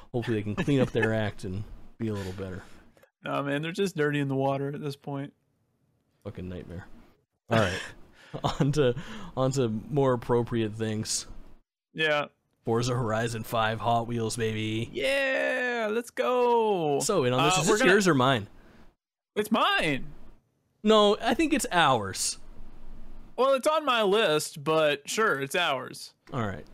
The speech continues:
Speaker 2: I'm excited. Um,
Speaker 1: Me
Speaker 2: I actually
Speaker 1: too.
Speaker 2: didn't play, I've never played any of the Forza Horizon expansions.
Speaker 1: Me
Speaker 2: So
Speaker 1: either.
Speaker 2: I'm excited to pick up this Hot Wheels expansion, and we're gonna have to stream it one night, 'cause we had
Speaker 1: Yeah.
Speaker 2: a great time streaming Forza Horizon five
Speaker 1: Yeah.
Speaker 2: at once.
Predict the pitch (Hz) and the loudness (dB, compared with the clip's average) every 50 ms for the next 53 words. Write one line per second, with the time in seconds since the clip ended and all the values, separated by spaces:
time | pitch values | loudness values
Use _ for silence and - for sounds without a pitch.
0 | - - 190 269 311 294 - - 214 214 240 247 156 139 135 139 139 - 160 160 | -6 -4 -2 0 0 0 0 0 0 0 2 2 0 0 -2 -4 -4 -2 0 0
1 | 165 170 165 160 156 151 151 - 156 196 220 240 262 254 254 - - - 214 214 | 0 0 0 -2 -2 -4 -2 2 2 4 4 6 6 6 6 4 4 2 -2 -4
2 | 185 - 202 190 202 196 190 170 - - _ _ _ _ _ _ _ - 190 220 | -4 -2 0 2 2 2 2 0 -2 -8 _ _ _ _ _ _ _ -4 -4 -2
3 | 233 226 285 285 285 277 277 277 262 240 220 202 - 175 185 208 233 233 214 185 | 0 0 0 2 2 0 2 2 2 2 0 0 -2 -2 0 0 0 0 0 2
4 | 185 175 - - 185 180 170 - 180 160 156 156 151 156 156 147 151 151 139 - | 0 -2 0 0 0 0 0 0 -2 0 2 2 2 2 2 0 -2 -4 -6 -6
5 | - - 135 131 131 123 - - 113 113 - - - _ - - - - - 180 | -6 -8 -8 -8 -8 -10 -12 -14 -14 -14 -16 -18 -20 _ -20 -20 -12 -4 -2 0
6 | 233 185 - 156 165 165 156 147 135 - - 156 165 190 208 - - 226 202 202 | 2 4 6 6 6 6 4 2 0 -4 -4 -2 -2 -2 -2 -2 0 0 0 2
7 | 202 202 185 175 - 165 - 180 170 - 185 170 156 - 160 139 - 160 139 135 | 2 2 0 0 -4 -6 -4 -4 -4 -2 -2 -2 -2 -2 -4 -4 -2 -2 -2 -2
8 | 151 165 160 151 147 151 - - 175 165 170 160 175 175 165 107 - 143 139 147 | 0 -2 -2 -2 -4 -6 -6 -2 -2 -2 -2 -2 -4 -6 -6 -4 -4 -2 -2 0
9 | 147 160 160 151 156 147 - 139 - - - 147 139 135 135 120 - 135 135 131 | 0 0 0 0 0 -2 -4 -6 -8 -6 -4 -4 -4 -4 -4 -8 -8 -10 -10 -10
10 | 127 127 123 120 - - _ - - 143 143 160 170 180 190 - 214 165 143 160 | -8 -8 -8 -8 -8 -10 _ -8 -6 -4 0 0 0 2 2 2 2 0 0 0
11 | 170 180 185 - - 180 165 160 160 156 - - - 160 156 151 147 147 143 143 | 0 0 0 -2 -2 -2 -2 -2 -2 -2 -4 -4 -2 -2 -2 0 0 -2 -2 -4
12 | - - - 151 143 - 160 147 143 139 139 135 135 139 127 - 143 135 131 131 | -4 -4 -2 -2 -2 -2 -2 0 0 0 0 -2 -4 -6 -8 -4 -2 -2 0 0
13 | 135 123 123 135 143 127 127 131 131 135 135 139 - - - - - | 2 2 2 2 2 0 -2 -4 -8 -8 -8 -8 -10 -12 -14 -14 -18